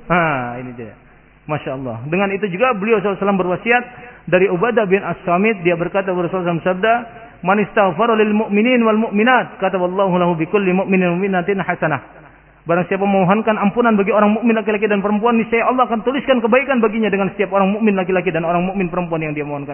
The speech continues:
ampunan. Kalau satu koma dua miliar penduduk muslim Indonesia, eh, dunia ini, kita doakan tiap hari, "Allahumma ighfir lil mu'minina wal mu'minat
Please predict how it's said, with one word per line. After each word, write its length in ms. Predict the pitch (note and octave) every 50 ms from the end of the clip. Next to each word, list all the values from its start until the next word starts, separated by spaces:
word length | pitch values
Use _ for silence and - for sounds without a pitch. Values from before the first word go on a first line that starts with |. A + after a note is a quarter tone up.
| C#3
ampunan. 320 | C#3 C#3 C3 C#3 C#3+ C3+ C3+ C#3+ - - - - - - -
Kalau 160 | - G#3 A3 G3+ -
satu 160 | G#3+ G#3 A3
koma 160 | A3+ A3+ A#3
dua 160 | F#3+ G3+ G#3+
miliar 400 | G#3+ A#3 C4+ B3+ B3 A3+ - -
penduduk 240 | F#3+ F#3+ F#3 F3+ G3
muslim 400 | G3 - - G#3 F3 D3 C3+ B2 A#2 - - - - - - -
Indonesia, 320 | F3 E3+ F3+ G3+ F#3+ - - F3
eh, 160 | F3+ F3 E3 F3+ F#3
dunia 320 | E3+ F3+ F#3 F#3+ F3+ D#3+ E3+ D#3
ini, 400 | C#3 C3 A#2+ B2 D#3+ - - -
kita 160 | A3 G#3 A3+
doakan 400 | A3 A#3 A3+ C4 C4 A3+ A3+ G3+
tiap 160 | G3 F#3+ E3
hari, 160 | F3 F3 D#3
"Allahumma 320 | C#3 E3+ F3+ E3+ E3 E3 D3
ighfir 160 | A#2 E3+ D#3+
lil 160 | D#3 D3+ D#3+
mu'minina 240 | D#3+ E3+ E3 D#3 D#3
wal 80 | D#3+ E3
mu'minat 180 | D#3 D#3 D3+